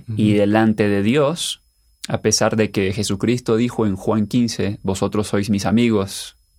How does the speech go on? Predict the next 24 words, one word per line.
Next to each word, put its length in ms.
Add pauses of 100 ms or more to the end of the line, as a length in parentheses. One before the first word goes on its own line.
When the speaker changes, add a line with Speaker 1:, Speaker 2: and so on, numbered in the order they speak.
Speaker 2:
si 120
Speaker 1:
Ujú. 80
Speaker 2:
hacéis 200
lo 100
que 120
yo 100
os 80
mando", 460
<laughs> 80
Speaker 1:
Ujú, 140
ujú. 560 (120)
Speaker 2:
este, 540
aún 220
así 180
no 160
estamos 500
en 120
una 160
situación 540
de 240
iguales 580
con 180
Dios. 240
Speaker 1:
Claro. 260